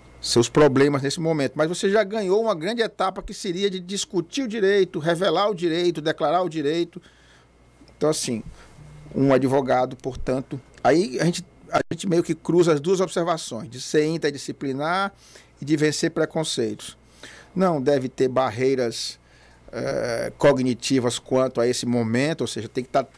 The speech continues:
preparado pra esse momento, tem que conhecer um pouco de negociação, de técnica de negociação pra caminhar bem nesse momento. Portanto, você que é um cara da área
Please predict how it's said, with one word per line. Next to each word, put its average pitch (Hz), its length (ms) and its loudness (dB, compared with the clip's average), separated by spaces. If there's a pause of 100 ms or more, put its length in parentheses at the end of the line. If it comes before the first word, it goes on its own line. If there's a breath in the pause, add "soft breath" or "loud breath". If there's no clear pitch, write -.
(120)
preparado 143 500 0
pra - 80 -12
esse 120 120 -12
momento, 123 360 -6
tem 190 180 -4
que 185 60 -18
conhecer 185 420 -2
um 175 140 -2
pouco 165 500 -2
de 147 140 -10
negociação, 135 1080 -2
de 107 460 -10 (580 loud breath)
técnica 147 420 4
de 120 60 -2
negociação 120 800 0
pra 120 240 0
caminhar 165 600 0
bem 139 280 -4
nesse 135 180 -6
momento. 131 540 -6
Portanto, 165 440 -10 (960 soft breath)
você 123 300 -2
que - 140 -2
é 104 60 2
um 107 100 -2
cara 107 260 -2
da 110 140 -2
área 110 500 0